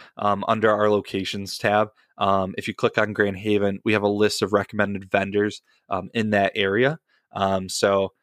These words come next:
um, you can see all of those recommended vendors from previous couples, um, that they have used, um, and said positive things about,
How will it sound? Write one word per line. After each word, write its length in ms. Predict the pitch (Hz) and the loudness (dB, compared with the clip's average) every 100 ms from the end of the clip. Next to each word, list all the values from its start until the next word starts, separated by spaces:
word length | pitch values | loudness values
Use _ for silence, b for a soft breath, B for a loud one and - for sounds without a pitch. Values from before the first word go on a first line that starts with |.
| _ _ | _ _
um, 320 | - 95 92 | -10 -8 -8
you 160 | - 107 | -8 -6
can 100 | 107 | -6
see 360 | 104 - 107 101 | -4 -2 0 2
all 260 | 104 104 | 4 4
of 120 | 101 | 2
those 300 | 98 101 98 | 2 0 0
recommended 480 | 113 98 - 98 101 | -2 -2 -2 -4 0
vendors 380 | 101 110 127 127 | 0 2 0 -2
from 240 | - 101 95 | -4 -6 -6
previous 480 | - 139 139 139 | -2 0 2 0
couples, 560 | - 139 - 127 127 127 b b _ | 0 -2 2 2 2 -2 b b _
um, 260 | 101 101 101 | 0 0 0
that 200 | 104 107 | -4 2
they 220 | 117 131 | 2 2
have 220 | 123 131 | 0 -2
used, 460 | 123 131 135 131 - _ - | 0 0 0 -2 -8 _ -4
um, 240 | 98 98 | 0 0
and 160 | - 107 | 0 -4
said 240 | - 107 | -2 -2
positive 460 | 107 104 101 104 101 | 0 -2 0 0 -2
things 280 | - 101 101 | -2 -4 -2
about, 360 | 107 107 110 | 0 2 2